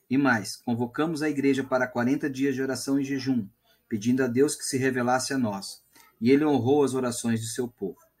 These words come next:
Agora, mais do que nunca, estou convencido de que quando agimos, colhemos os frutos de nosso trabalho, mas quando oramos, colhemos os frutos do trabalho de Deus. Muito obrigado, John Maxwell, por seu exemplo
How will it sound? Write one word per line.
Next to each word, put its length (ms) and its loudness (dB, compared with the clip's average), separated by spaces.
Agora, 580 4
mais 300 6
do 80 -6
que 120 -4
nunca, 280 2
estou 260 -2
convencido 560 -4
de 140 -10
que 160 -16
quando 320 -4
agimos, 680 -2
colhemos 460 4
os 140 -8
frutos 360 -4
de 80 -2
nosso 300 -2
trabalho, 480 -4
mas 220 -2
quando 260 -2
oramos, 580 2
colhemos 400 4
os 140 -6
frutos 340 -6
do 80 -6
trabalho 400 -6
de 100 -6
Deus. 480 -12
Muito 180 0
obrigado, 460 4
John 180 2
Maxwell, 520 -4
por 160 -6
seu 240 -4
exemplo 400 -4